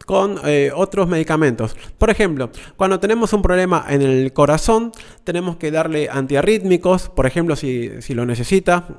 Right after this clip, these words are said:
dependiendo de lo que escuchemos en el corazón, de lo que detectemos en el corazón, antiarrítmicos, antiarrítmicos como la lidocaína. También beta bro-, bloqueantes adrenérgicos, como por ejemplo el atenolol.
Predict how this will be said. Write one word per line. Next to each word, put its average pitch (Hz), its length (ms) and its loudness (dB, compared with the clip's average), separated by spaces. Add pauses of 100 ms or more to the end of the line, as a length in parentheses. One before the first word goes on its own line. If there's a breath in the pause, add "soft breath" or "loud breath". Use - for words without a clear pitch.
(100)
dependiendo 131 840 -2
de 156 80 2
lo 135 100 0
que 135 60 -6
escuchemos 147 480 -2
en 135 120 -2
el - 60 -2
corazón, 175 420 -4
de 143 80 -2
lo 127 100 -2
que 123 100 -2
detectemos 143 500 0
en 165 80 0
el 165 60 0
corazón, 185 400 -2 (400 loud breath)
antiarrítmicos, 170 840 2 (120)
antiarrítmicos 175 800 0
como 147 240 -2
la 127 300 -2
lidocaína. 180 720 4 (540)
También 226 420 2 (220 loud breath)
beta 208 320 4
bro-, 165 340 0
bloqueantes 185 640 2
adrenérgicos, 185 920 2 (180 loud breath)
como 160 220 0
por 156 100 4
ejemplo 170 400 0
el 135 160 2
atenolol. 151 840 2